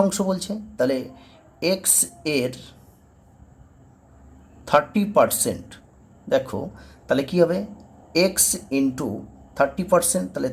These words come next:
থার্টি বাই একশো। এইটা। আরেকটা কি বলছে? অপর অংশের কি বলছে? অপর অংশের ফর্টি পার্সেন্ট। ঠিক আছে,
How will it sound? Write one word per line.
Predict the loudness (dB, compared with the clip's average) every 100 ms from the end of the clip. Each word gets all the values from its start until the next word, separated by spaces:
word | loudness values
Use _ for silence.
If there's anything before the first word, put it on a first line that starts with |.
| 0
থার্টি | 0 0 0 4
বাই | 4 2 -10 -18 -20 -20 -20 -20 -14 -2 -2
একশো। | 0 -2 -4 -6 -16 -20 -20 -20 -20 -20 -20 -20 -20 -20 -20 -20 -20 -20 -20 -20 -20 -20 -20 -20 -20 -20 -20 -20 -20 -20 -20 -20 -2 2
এইটা। | 4 4 2 -8 -18 0 6
আরেকটা | 6 4 0
কি | -2 -2
বলছে? | -2 -2 -4 -8 -20 _ -20 -20 _ _ _ _ _ _ -20 -20 -20 _ _ 2 4
অপর | 6 6
অংশের | 4 2 -4 -2
কি | -2
বলছে? | 0 -2 0 4
অপর | 4 4 2 4 2
অংশের | 2 0 -2 -4 -12 -20 -20 _ _ -20 4
ফর্টি | 4 4 -2
পার্সেন্ট। | 0 0 0 -4 -8 -20 -20 -18
ঠিক | -14 -14
আছে, | -16